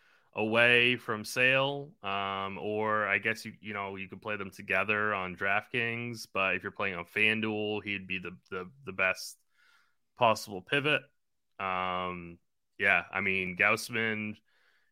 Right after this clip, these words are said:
he's probably the pitcher on the slate. Like, that's probably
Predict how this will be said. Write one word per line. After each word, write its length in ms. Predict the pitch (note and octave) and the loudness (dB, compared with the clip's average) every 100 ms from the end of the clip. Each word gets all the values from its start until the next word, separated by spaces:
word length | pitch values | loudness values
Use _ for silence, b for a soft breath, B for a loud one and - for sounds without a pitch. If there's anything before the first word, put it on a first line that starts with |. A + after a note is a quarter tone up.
| _ | _
he's 360 | - G3+ A#3+ A3+ | -2 0 0 -2
probably 880 | F3 E3+ F#3+ F#3+ F#3 F#3 F3+ F3 | 4 8 8 6 2 2 4 2
the 100 | D#3 | 0
pitcher 340 | C3+ D#3 D3+ E3 | -2 -2 0 -2
on 80 | D#3 | -2
the 80 | |
slate. 460 | D3+ - B2 D#3 - _ | -6 -6 -4 -4 -6 _
Like, 160 | G#2 F#2+ - | -8 -8 -6
that's 460 | G2+ - - - _ _ | -8 -6 -12 -12 _ _
probably 720 | A2 A2 G#2+ A2 G#2+ G2+ | -6 -6 -6 -6 -6 -6